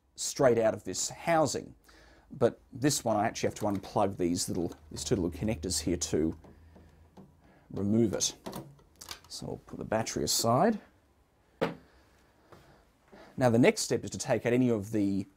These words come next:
um, ram expansion cards or modem cards that might be in here. This one has a modem card, so we'll just carefully rock it back and forth to free it from the slot and pull it straight, pull it straight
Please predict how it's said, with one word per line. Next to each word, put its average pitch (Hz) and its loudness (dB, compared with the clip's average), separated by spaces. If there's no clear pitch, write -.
um, 98 -4
ram 123 2
expansion 113 0
cards 110 0
or 98 -2
modem 131 4
cards 110 -4
that 98 -8
might 98 -4
be 101 -2
in 107 -2
here. 147 0
This - -2
one 117 2
has 117 2
a 107 0
modem 117 2
card, 120 0
so - -4
we'll 101 -2
just 101 -8
carefully 110 -2
rock 110 0
it 110 -8
back 104 -2
and 87 -8
forth 127 0
to - -8
free - 2
it - -2
from 107 -6
the 92 -4
slot - 0
and 143 -8
pull 127 0
it - -2
straight, - 0
pull 110 -2
it - -4
straight - -2